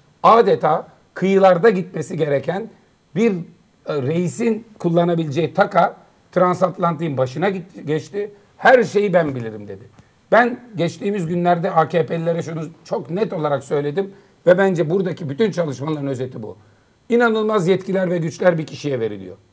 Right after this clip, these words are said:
Bu kadar güç ve yetkiyle her şeyi yapabilirsiniz. Yapamayacağınız hiçbir şey yok ama bir tek şey yapamazsınız.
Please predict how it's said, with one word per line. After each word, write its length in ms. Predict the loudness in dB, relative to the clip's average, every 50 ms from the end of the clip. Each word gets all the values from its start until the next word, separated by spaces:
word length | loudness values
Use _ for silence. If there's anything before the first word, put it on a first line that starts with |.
| _ _ _ _ _ _ -2
Bu 160 | 0 2 2
kadar 260 | 2 2 0 0 -2
güç 520 | -4 -4 -4 -2 0 0 0 -2 -4 -2 -2
ve 60 | 0
yetkiyle 540 | 0 2 0 -2 -2 -4 -6 -4 -2 0 2
her 140 | 2 2
şeyi 260 | 0 0 -4 -4 -2 -2
yapabilirsiniz. 680 | -2 -2 -4 -6 -6 -10 -14 -16 -18 -20 -20 -20 -20 _ _ _ _ _ _ _ _ _
Yapamayacağınız 640 | 4 4 6 6 6 4 4 2 2 2 2 2 2 0
hiçbir 220 | 0 -2 -4 -8
şey 160 | -4 -4 -2
yok 100 | -2 -2
ama 200 | -4 -4 -4 -4
bir 80 | -6 -6
tek 160 | -6 -6 -6
şey 160 | -6 -4 -4
yapamazsınız. 580 | -4 -4 -4 -6 -8 -10 -14 -18 -20 -20 -20